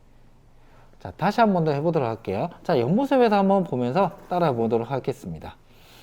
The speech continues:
자, 그대로 나의 주상복상 통증 증후군이 발생된 손을 손바닥을 책상 위에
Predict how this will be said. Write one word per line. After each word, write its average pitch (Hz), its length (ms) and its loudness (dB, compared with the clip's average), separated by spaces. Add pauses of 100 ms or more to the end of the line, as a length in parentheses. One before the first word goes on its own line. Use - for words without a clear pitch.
(400)
자, 143 140 0
그대로 180 340 4
나의 143 480 2 (220)
주상복상 185 540 0
통증 185 280 -2
증후군이 110 300 -4
발생된 104 420 -6
손을 143 500 -2 (220)
손바닥을 175 500 -10
책상 190 420 -6
위에 131 220 -4